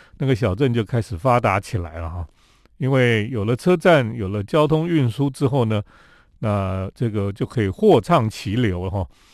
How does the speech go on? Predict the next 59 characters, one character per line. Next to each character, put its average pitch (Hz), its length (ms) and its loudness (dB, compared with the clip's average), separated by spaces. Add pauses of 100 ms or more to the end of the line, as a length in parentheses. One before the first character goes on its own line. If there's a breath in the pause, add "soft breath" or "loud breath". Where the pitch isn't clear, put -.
(240 soft breath)
那 107 120 -4
么 101 220 -2
有 104 180 -4
一 120 60 0
些 147 80 0
东 160 180 0
西 156 80 -2
可 147 120 0
以 135 80 4
运 160 200 0
出 156 140 0
去， 131 500 0
有 98 120 -4
一 107 40 -6
些 117 140 0
新 147 180 -4
的 139 80 -2
东 139 160 0
西 131 140 -2
可 117 140 -2
以 113 40 -2
运 139 200 -2
进 139 160 0
来， 104 240 -2 (480 soft breath)
那 131 80 -4
么 131 80 2
人 139 300 2
呢， 175 260 4
也 101 180 -4
可 135 180 0
以 127 60 4
出 139 160 -2
去， 123 320 -2
可 - 140 -2
以 104 80 0
进 131 220 -2
来 92 200 -2
这 117 100 -2
样 107 160 0
子。 - 220 -12 (380 soft breath)
所 - 180 0
以 156 300 4
有 127 160 0
了 151 120 4
车 214 200 4
站， 190 280 4 (260)
有 98 180 -2
了 110 120 0
火 95 280 -2
车 165 240 2
之 151 160 -4
后， 143 280 2 (140)
有 180 160 -8
了 113 140 -2
铁 92 280 -4
道 143 220 4
之 123 80 -4
后 139 200 2
呢， 117 140 0